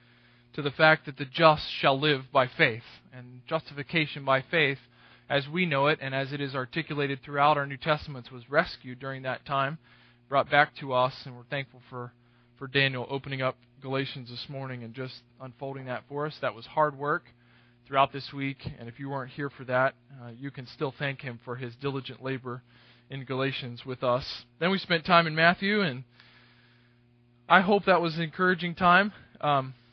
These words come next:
I, I don't know. I, I don't listen to myself very often. It's too painful. But, uh, I have a feeling that when I do, I think I was yelling a lot. So, uh, my voice was not yelling in, uh, the sense of yelling at you. I was excited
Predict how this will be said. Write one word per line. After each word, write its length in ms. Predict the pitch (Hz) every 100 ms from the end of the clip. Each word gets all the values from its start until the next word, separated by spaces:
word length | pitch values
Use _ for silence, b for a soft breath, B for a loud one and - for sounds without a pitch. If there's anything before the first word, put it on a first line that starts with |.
| b _ _ _ -
I, 180 | 143 151 _ _
I 80 | 151
don't 180 | 170 143
know. 200 | 156 156
I, 140 | 139 - -
I 60 |
don't 220 | 165 185 156
listen 220 | 170 170
to 80 | 151
myself 420 | 143 - 160 160 147
very 180 | 156
often. 340 | 147 156 180 165
It's 240 | 123 - - -
too 100 | 175
painful. 520 | 160 160 160 175 190 b b b b _ -
But, 200 | 143 -
uh, 260 | 147 139 131
I 120 | 135
have 140 | 175 175
a 60 | -
feeling 260 | 175 170 151
that 100 | 143
when 120 | 156
I 100 | 139
do, 300 | 147 180 147
I 120 | 135
think 200 | - 202
I 120 | 175
was 120 | 147 135
yelling 460 | 156 165 180 190 -
a 60 | 156
lot. 300 | 156 185 - -
So, 300 | 151 143 139 b b b b b
uh, 200 | 139 135
my 140 | 127 135
voice 300 | 147 170 -
was 160 | 135 131 - -
not 320 | 151 165 -
yelling 440 | 147 151 147 143 139 _ _
in, 260 | 147 143 135
uh, 320 | 131 127 131 b b b _ 143
the 80 |
sense 260 | 131 147 139
of 100 | 123
yelling 280 | 139 135 123
at 240 | 131 147 120
you. 280 | 117 117 131 -
I 100 | 135
was 220 | 123 120 - _
excited 540 | 117 - - 139 120